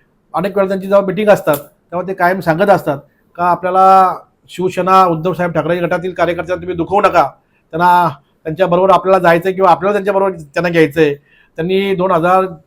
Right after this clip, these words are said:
चोवीसच्या ह्या निवडणुकीमध्ये अनेक वेळा उद्धव साहेबांच्या पक्षामध्ये जाण्यासाठी प्रयत्न सुद्धा केले, परंतु उद्धव साहेबांनी त्यांना पूर्णपणे त्यांना नकार दिला होता. आज सुद्धा त्यांची त्या पक्षामध्ये जाण्याची पूर्ण इच्छा आहे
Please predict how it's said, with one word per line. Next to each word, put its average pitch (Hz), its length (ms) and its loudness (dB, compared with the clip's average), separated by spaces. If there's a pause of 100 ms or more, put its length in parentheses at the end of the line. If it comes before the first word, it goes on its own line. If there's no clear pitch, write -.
(220)
चोवीसच्या 175 320 -4
ह्या 180 140 2
निवडणुकीमध्ये 190 540 -4
अनेक 185 280 -2
वेळा 185 320 2 (540)
उद्धव 156 340 -4
साहेबांच्या 180 380 0
पक्षामध्ये 185 380 -4
जाण्यासाठी 180 360 -4
प्रयत्न 190 280 -2
सुद्धा 202 200 4
केले, 156 260 -2 (380)
परंतु 196 680 -2 (580)
उद्धव 165 220 -2
साहेबांनी 185 360 0
त्यांना 196 420 2 (920)
पूर्णपणे 214 360 2
त्यांना 202 260 0
नकार 190 160 0
दिला 185 160 0
होता. 175 380 2
आज 175 60 0
सुद्धा 175 220 -8
त्यांची 202 560 -4 (500)
त्या 180 120 4
पक्षामध्ये 185 420 -2
जाण्याची 185 320 -2
पूर्ण 196 280 -8
इच्छा 190 360 0
आहे 196 240 4